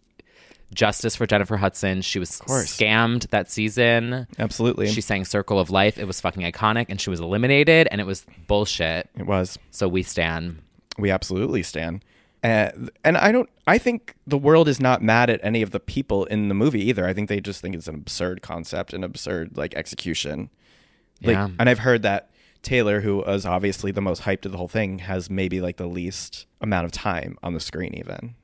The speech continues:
Speaker 2: So, I don't know. I
Speaker 1: Well,
Speaker 2: get, you know,
Speaker 1: you know.
Speaker 2: maybe we'll catch it on a flight or something in a
Speaker 1: Yeah.
Speaker 2: year, and then we'll
Speaker 1: <laughs> On our
Speaker 2: talk
Speaker 1: way
Speaker 2: about
Speaker 1: to
Speaker 2: it.
Speaker 1: the experience.
Speaker 2: <laughs>
Speaker 1: I'll be sitting there and I'll just be like, "Have you seen this shit?"
Speaker 2: Probably.
Speaker 1: Justice for Burlesque.
Speaker 2: Just,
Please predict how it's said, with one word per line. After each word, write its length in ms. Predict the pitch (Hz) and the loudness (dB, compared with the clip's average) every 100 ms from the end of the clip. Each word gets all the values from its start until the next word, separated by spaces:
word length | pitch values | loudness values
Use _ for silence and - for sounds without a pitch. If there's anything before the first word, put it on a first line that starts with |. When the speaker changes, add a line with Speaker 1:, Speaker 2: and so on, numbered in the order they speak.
| _ | _
Speaker 2:
So, 380 | - 92 85 85 _ _ _ _ - _ _ _ _ - | -2 0 0 -2 _ _ _ _ -20 _ _ _ _ -2
I 180 | 110 98 | 2 4
don't 160 | 82 | 2
know. 200 | 85 - 107 _ _ _ _ - | -2 -6 -12 _ _ _ _ 0
I 80 | 113 | 2
Speaker 1:
Well, 80 | - 101 | 4 0
Speaker 2:
get, 180 | 87 - | -8 -8
you 120 | 117 | -2
know, 60 | 143 | 2
Speaker 1:
you 60 | 127 | 2
know. 280 | 95 92 - - | 2 0 -6 -4
Speaker 2:
maybe 260 | 151 160 | 0 6
we'll 140 | 165 156 | 6 6
catch 260 | 151 131 | 6 4
it 60 | 135 | 6
on 120 | 117 | 6
a 40 | 104 | 4
flight 320 | - 139 139 | 6 6 8
or 60 | 147 | 4
something 500 | 143 131 - 131 127 | 4 2 4 6 6
in 120 | 113 | 6
a 60 | 113 | 8
Speaker 1:
Yeah. 60 | |
Speaker 2:
year, 460 | 110 117 123 123 135 | 8 8 8 4 0
and 120 | 131 117 113 | -6 0 4
then 140 | 117 | 8
we'll 160 | 120 120 | 8 6
Speaker 1:
<laughs> 40 | |
On 80 | 117 | 4
our 60 | 117 | 4
Speaker 2:
talk 80 | 113 | 8
Speaker 1:
way 60 | |
Speaker 2:
about 140 | 110 120 | 8 8
Speaker 1:
to 60 | |
Speaker 2:
it. 40 | 139 | 6
Speaker 1:
the 120 | - | 4
experience. 840 | 101 - - 98 95 101 104 - - - - | -2 -4 0 2 4 4 2 -4 -6 -12 -20
Speaker 2:
<laughs> 260 | - - - | -16 -8 0
Speaker 1:
I'll 120 | 117 | 2
be 100 | 127 | 2
sitting 280 | - 113 110 | 4 2 4
there 80 | 113 | 4
and 80 | |
I'll 60 | 107 | 4
just 140 | - - | 0 0
be 60 | |
like, 160 | 113 - - - | 0 0 -10 -6
"Have 100 | - | -6
you 80 | 147 | -4
seen 240 | - 123 | -6 -4
this 100 | 110 | -2
shit?" 360 | - - 113 110 - 784 587 698 - _ _ _ _ _ _ _ _ - | 0 2 4 2 -2 -18 -16 -18 -18 _ _ _ _ _ _ _ _ -2
Speaker 2:
Probably. 260 | 123 135 | 2 4
Speaker 1:
Justice 340 | 143 147 139 139 | 2 2 0 0
for 120 | 131 | 2
Burlesque. 480 | 113 104 92 92 - 156 | 4 4 4 2 2 2
Speaker 2:
Just, 280 | - - | 0 -2